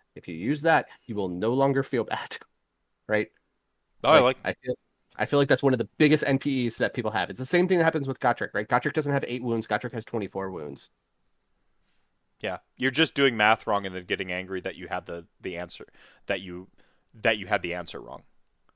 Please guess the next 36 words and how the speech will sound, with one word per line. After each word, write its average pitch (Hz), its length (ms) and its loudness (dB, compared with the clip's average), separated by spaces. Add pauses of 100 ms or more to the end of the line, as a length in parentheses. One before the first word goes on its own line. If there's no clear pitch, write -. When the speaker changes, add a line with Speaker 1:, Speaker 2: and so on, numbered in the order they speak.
(140)
Speaker 2:
Like, 101 140 -2
Speaker 1:
Right. - 160 -2
Speaker 2:
well, 110 160 -2
of 110 100 -8
course 156 320 6
you 131 60 -2
had 110 180 2
the 101 140 2
answer 95 220 -2
wrong. 90 180 -4
Let's 92 180 -8
look 113 140 -6
at 101 80 -8
your 98 100 -6
work. 104 380 -2 (180)
Uh, 95 60 -6
your 92 160 -6
math 92 240 -2
was 78 160 -18
wrong. 80 160 -16 (1500)
Um, 101 240 4 (120)
but 160 140 6
here 190 200 4
you 139 140 -2
don't 156 140 4
even 147 160 -2
have 135 180 6
to 110 60 -20
do 120 180 -2
math. 95 280 0
You've 98 120 -14
just - 180 -10
been 95 140 -10
told 95 240 -4
the 82 100 -10
answer. 78 360 -14